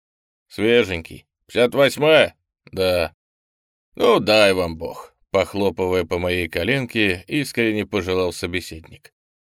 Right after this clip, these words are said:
Вам-то, конечно, трудно в делах разобраться. Десятку отхватили и горе нахлебались.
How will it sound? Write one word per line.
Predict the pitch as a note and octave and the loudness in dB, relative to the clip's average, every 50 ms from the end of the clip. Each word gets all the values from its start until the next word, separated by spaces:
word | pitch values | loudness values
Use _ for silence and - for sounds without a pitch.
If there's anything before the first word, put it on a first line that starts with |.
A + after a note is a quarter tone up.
| _ _ | _ _
Вам-то, | - - - F3 C#3+ - - | -2 2 2 2 2 -2 -8
конечно, | - - A2+ A2 G#2 B2 A#2+ - - - A2 A2 A2 G2+ F2 | -4 -2 -2 0 2 0 0 0 -2 -4 0 2 2 0 0
трудно | - - G#2+ C3 C#3+ C#3+ C#3 B2 A#2 B2 | 0 -2 -2 0 0 0 -2 -2 -2 -2
в | A#2 G2 | -4 -2
делах | F#2 A2 A#2 A#2 A2 G2+ F2+ G2 | 0 0 2 2 2 2 2 0
разобраться. | G2 F2+ E2+ F#2 F#2+ F2+ D#2+ D2+ C#2+ - - - - - - _ _ _ _ | -4 -2 0 0 -2 -2 -2 -8 -12 -14 -14 -14 -16 -16 -20 _ _ _ _
Десятку | F2+ F2 G2+ D3+ E3+ E3 D3 - F3+ F#3 F3 E3 D3 - E3 | -12 -4 0 2 2 2 2 2 4 4 4 4 4 4 4
отхватили | D#3+ - - - D3+ D3 C#3+ B2+ - C#3 D3 D#3 D#3 D3 C#3+ | 4 4 2 2 2 2 2 2 0 0 0 2 2 2 2
и | C#3+ C#3 | 2 2
горе | A2+ A#2+ B2+ C#3 C#3 B2+ | 2 2 0 2 0 0
нахлебались. | C3 C3 B2 - C3+ C3+ C3 A2+ F#2+ F#2+ F#2+ G#2+ A2 A2 F#2 D2+ - - - | -2 -2 -2 0 0 0 0 0 2 2 2 2 2 2 -2 -4 -8 -14 -18